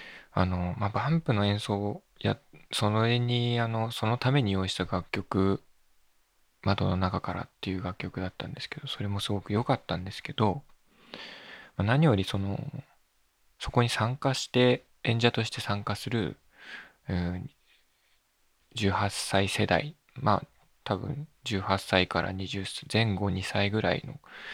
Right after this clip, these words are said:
方たちのことを言うんですかね。ちょっとごめんなさい。詳しく知らないんですけど、その多感なね、世代、多感な時期のその世代の子たちが、こう、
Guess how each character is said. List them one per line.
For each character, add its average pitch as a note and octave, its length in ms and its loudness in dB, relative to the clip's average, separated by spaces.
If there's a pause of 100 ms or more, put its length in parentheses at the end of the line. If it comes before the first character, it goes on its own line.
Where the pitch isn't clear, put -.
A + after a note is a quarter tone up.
(400)
方 - 240 -6
た F#2 140 -2
ち - 200 -2
の F2+ 100 -4
こ - 140 -10
と F#2+ 100 -4
を - 20 2
言 G2 160 2
う - 20 0
ん F#2 60 -2
で F#2 100 -4
す - 80 -6
か - 120 -4
ね。 A#2 160 4
ち - 100 0
ょ - 60 0
っ - 40 -20
と - 80 -10
ご F#2 100 -6
め G#2 80 -6
ん G#2+ 40 -6
な - 40 -4
さ - 100 -4
い。 - 20 -4
詳 G#2 220 2
し - 80 2
く - 120 -2
知 - 140 0
ら F2 100 2
な F2+ 120 -2
い E2+ 60 -2
ん E2 40 -6
で F2 120 -12
す - 140 -8
け - 160 -12 (140)
ど、 - 240 -2 (1200)
そ A2 120 2
の G2 120 2
多 - 160 0
感 G#2+ 260 4
な A2+ 120 6
ね、 B2+ 260 2
世 G#2 200 -2
代、 G#2+ 320 4 (140)
多 A2 120 -2
感 G#2 260 0
な G#2+ 100 0
時 A2 140 0
期 G#2+ 140 0
の G2+ 300 2
そ G2+ 160 -6
の G2 140 -4
世 F#2+ 160 -2
代 F#2+ 240 4
の G#2 320 2 (600)
子 - 120 -2
た - 140 0
ち - 140 -4
が、 G2 400 -2 (1040)
こ F#2+ 460 -4
う、 - 400 -10